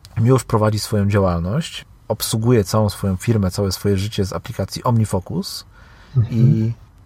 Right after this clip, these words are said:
Speaker 1: na swoim blogu uczy wykorzystywać, między innymi uczy wykorzystywać, em, narzędzia właśnie do prowadzenia, w, takie narzędzia jak OmniFocus, do prowadzenia firmy, do prowadzenia,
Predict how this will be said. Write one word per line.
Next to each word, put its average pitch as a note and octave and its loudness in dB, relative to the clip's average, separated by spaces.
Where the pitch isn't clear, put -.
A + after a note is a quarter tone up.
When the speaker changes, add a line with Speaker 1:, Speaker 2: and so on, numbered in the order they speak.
Speaker 1:
na G#2+ 0
swoim G#2 2
blogu A#2 0
uczy A#2+ 0
wykorzystywać, A2 0
między A2 0
innymi C3 2
uczy G#2 -6
wykorzystywać, G#2+ 0
em, G#2 -6
narzędzia G#2+ 2
właśnie A2 -2
do A2 2
prowadzenia, G#2+ 0
w, - -6
takie A2+ -2
narzędzia A2 2
jak G2+ -4
OmniFocus, A#2 -2
do A#2+ 4
prowadzenia A2 0
firmy, C#3 0
do G#2+ 0
prowadzenia, G#2 -2